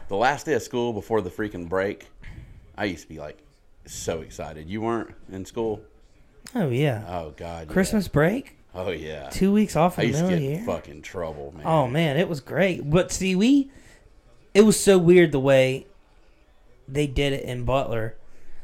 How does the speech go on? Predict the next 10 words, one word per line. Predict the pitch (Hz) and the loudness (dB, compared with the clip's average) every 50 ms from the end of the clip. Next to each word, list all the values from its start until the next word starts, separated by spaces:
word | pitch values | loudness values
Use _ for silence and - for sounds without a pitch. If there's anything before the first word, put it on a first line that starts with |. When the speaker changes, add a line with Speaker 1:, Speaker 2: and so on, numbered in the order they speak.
| - - - - - - - - - - - - - - - | -10 -12 -12 -12 -12 -12 -14 -14 -14 -16 -20 -20 -20 -20 -6
Speaker 2:
The | 139 151 160 | -2 0 2
way | 147 156 151 151 | 4 4 4 4
the | 147 | 2
school, | - - - 165 147 | 0 -2 -4 -4 -4
so, | - - - 156 147 135 135 143 | 2 6 6 8 8 6 4 2
okay, | - 143 143 - 135 127 123 120 | 2 0 2 2 0 -2 -4 -4
so | - - 139 | -4 -4 -4
<clears throat> | |
and | - - - - - - - - - - - - - - - - - - - | -2 -2 -2 -2 -4 -6 -8 -10 -12 -10 -8 -8 -8 -8 -10 -12 -12 -10 -8
s-, | 147 135 - - | -6 -6 -6 -6